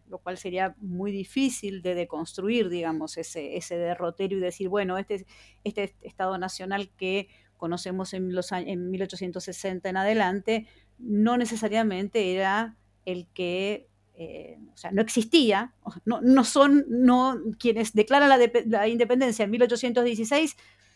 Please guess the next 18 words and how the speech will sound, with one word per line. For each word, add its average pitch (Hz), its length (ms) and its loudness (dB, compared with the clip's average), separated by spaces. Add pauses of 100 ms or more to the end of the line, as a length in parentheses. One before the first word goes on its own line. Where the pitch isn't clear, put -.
(340)
no 240 120 0
tienen 262 340 4
ni 247 100 4
idea 247 400 6
cómo 180 260 -2
va 175 80 2
a 170 40 -4
ser 175 140 -8
ese 170 180 -4
Estado 165 340 -6
Nacional. 165 520 -10
Están 220 260 -4
simplemente, 220 840 0 (340)
eh, 180 280 -6
realizando 214 580 0
un 214 100 4
acto 254 680 0
necesario 277 1080 4